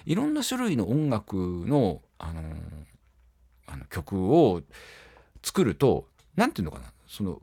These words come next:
バリエーションとか、あの、バリエーションが生まれるし、それと勉強になるんですよ。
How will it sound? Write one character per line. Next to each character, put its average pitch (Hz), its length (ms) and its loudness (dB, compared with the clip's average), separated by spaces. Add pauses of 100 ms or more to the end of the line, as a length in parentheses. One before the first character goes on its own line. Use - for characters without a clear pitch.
バ 139 100 6
リ 277 160 4
エ 277 100 2
ー 262 40 -2
シ - 100 -2
ョ 233 40 -2
ン 233 60 -2
と - 80 -4
か、 - 200 2
あ 110 100 0
の、 101 220 2 (480)
バ 151 100 2
リ 240 100 2
エ 277 60 4
ー - 20 2
シ 247 100 0
ョ - 20 2
ン 214 60 2
が 175 80 4
生 156 60 4
ま 160 100 4
れ 170 80 2
る 147 60 2
し、 104 140 -2
そ - 120 -4
れ 175 60 -2
と 120 100 0
勉 269 400 4
強 262 220 2
に 233 100 4
な 208 120 6
る 139 60 0
ん 76 120 -2
で - 80 -12
す - 120 -14
よ。 - 80 -18